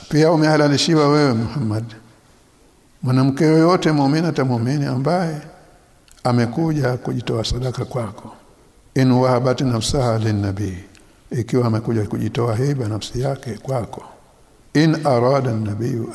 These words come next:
an yastankiha, kama atapenda mtume kumuoa huyo. Khalisatan lak, hii ni special kwa ajili yako Muhammad.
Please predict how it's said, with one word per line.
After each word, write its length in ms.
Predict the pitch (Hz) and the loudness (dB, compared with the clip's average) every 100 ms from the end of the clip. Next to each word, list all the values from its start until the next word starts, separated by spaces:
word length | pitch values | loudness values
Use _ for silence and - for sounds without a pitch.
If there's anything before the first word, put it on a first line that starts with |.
| - | -10
an 100 | 90 | -10
yastankiha, 580 | 85 - 101 85 - - - _ _ - - - - | -10 -12 -12 -12 -18 -20 -20 _ _ -20 -20 -20 -6
kama 260 | 127 135 139 | 0 2 2
atapenda 580 | 131 131 139 139 120 110 | 2 0 2 0 2 0
mtume 600 | 104 127 113 101 117 147 - - _ - | -2 -2 -2 -2 -4 -8 -12 -20 _ -8
kumuoa 600 | 120 104 101 104 101 95 | -4 -2 0 0 -2 -4
huyo. 340 | 101 85 95 - - _ _ - | -6 -8 -12 -16 -20 _ _ -2
Khalisatan 680 | 151 147 131 151 131 - 117 | 2 4 4 0 0 -2 -4
lak, 120 | 107 - - - | -6 -10 -20 -10
hii 260 | - 147 147 | 0 2 4
ni 120 | 131 | 2
special 520 | - 147 147 143 135 | 0 0 0 0 -2
kwa 160 | 135 139 | -4 -4
ajili 260 | 117 120 117 | -2 -2 -2
yako 320 | 127 - 87 | -2 -4 -6
Muhammad. 320 | - - 92 | -8 -12 -16